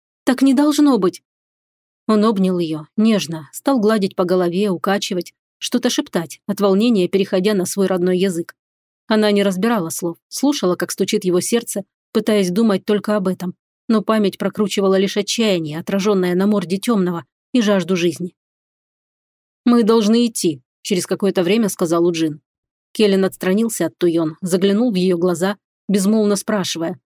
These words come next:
а когда она кивнула, присоединился к Танери, который аккуратно срезал мох со стен и складывал себе в сумку. Чтобы спрятать чувство неловкости от собственной недавней истерики и нелогичных порывов, которые могли погубить остальных,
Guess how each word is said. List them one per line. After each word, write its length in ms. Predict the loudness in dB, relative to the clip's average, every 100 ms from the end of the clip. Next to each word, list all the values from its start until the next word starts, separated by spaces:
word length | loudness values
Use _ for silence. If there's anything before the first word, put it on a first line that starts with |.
| _
а 80 | -6
когда 280 | -2 2 2
она 140 | 2
кивнула, 480 | 0 0 2 2 0
присоединился 720 | -2 -2 0 2 2 0 -2 -2
к 60 |
Танери, 360 | 0 0 2 -2
который 320 | -2 -2 -2
аккуратно 400 | -2 -2 -2 -2
срезал 400 | -2 0 0 2
мох 220 | 0 -2
со 120 | -4
стен 280 | -6 -2 -2
и 100 | -2
складывал 460 | -4 -2 -2 0 -2
себе 260 | -2 -2
в 60 | -2
сумку. 420 | -2 -4 -4 -14 _ _ _ _
Чтобы 320 | -4 0 0
спрятать 400 | 0 -2 0 -2
чувство 300 | -2 -2 0
неловкости 600 | 2 2 0 -4 -6 -4
от 120 | -2
собственной 460 | -2 -4 -2 0 2
недавней 460 | 2 0 0 0
истерики 480 | -2 -2 -2 -2 -6
и 100 | -2
нелогичных 600 | 2 2 2 -2 -2 -4
порывов, 440 | -2 0 0 0 -4 _ _
которые 320 | -4 0 2 2
могли 240 | 2 0
погубить 420 | 0 0 -2 -2
остальных, 500 | -4 0 0 -2 -4